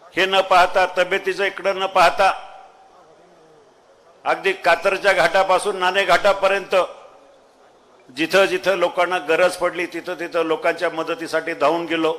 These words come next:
कुणाला हॉस्पिटलमध्ये बेड उपलब्ध करून देणं, कुणाला औषधं उपलब्ध करून देणं.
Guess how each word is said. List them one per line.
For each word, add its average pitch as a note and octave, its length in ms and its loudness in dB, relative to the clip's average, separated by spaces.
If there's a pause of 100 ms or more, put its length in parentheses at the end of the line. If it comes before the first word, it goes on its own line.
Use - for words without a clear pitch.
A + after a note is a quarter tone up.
(880)
कुणाला E3 300 2
हॉस्पिटलमध्ये E3 760 0
बेड E3 240 2
उपलब्ध F3 400 0
करून E3+ 300 -6
देणं, E3 240 0
कुणाला E3 380 0
औषधं E3 360 -2
उपलब्ध F3 380 -2
करून E3 300 -6
देणं. D#3+ 300 2